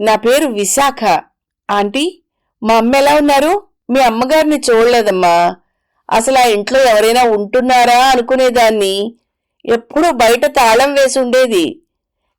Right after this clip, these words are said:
నిన్న మీ అమ్మగారు ఏడుస్తూ పిలిచి ఈ నెంబర్ ఇచ్చి మీ ఇంట్లో చెప్పమన్నారు.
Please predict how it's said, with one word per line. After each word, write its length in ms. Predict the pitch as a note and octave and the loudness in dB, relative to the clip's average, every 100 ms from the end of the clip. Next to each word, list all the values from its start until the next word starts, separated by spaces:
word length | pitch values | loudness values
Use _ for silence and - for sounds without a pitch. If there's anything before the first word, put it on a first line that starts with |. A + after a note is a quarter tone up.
| - | -4
నిన్న 220 | F#3 F#3 | -2 0
మీ 140 | F3+ | 0
అమ్మగారు 680 | F3+ D#3+ F3 A3+ C#4 C4+ A#3+ | 0 0 0 2 2 2 -2
ఏడుస్తూ 680 | A3+ G#3 G#3 A#3 A#3+ - C4 | 0 2 2 0 -4 -4 -4
పిలిచి 720 | B3+ F#3+ F3+ B3 E4+ A4 F#4 _ _ _ A#3+ | -4 -6 -4 -2 0 -2 -4 _ _ _ -6
ఈ 140 | A#3+ | -4
నెంబర్ 360 | G#3 F#3 G#3+ D4 | -2 -2 0 -2
ఇచ్చి 340 | A#3+ - D#4+ | -4 -4 -2
మీ 160 | D4+ D4 | -2 -2
ఇంట్లో 300 | B3+ A#3 C#4+ | -2 -2 -2
చెప్పమన్నారు. 880 | D4 C4 A#3 A3+ G#3+ G3+ F#3+ D#3 | 0 0 0 0 0 2 0 -2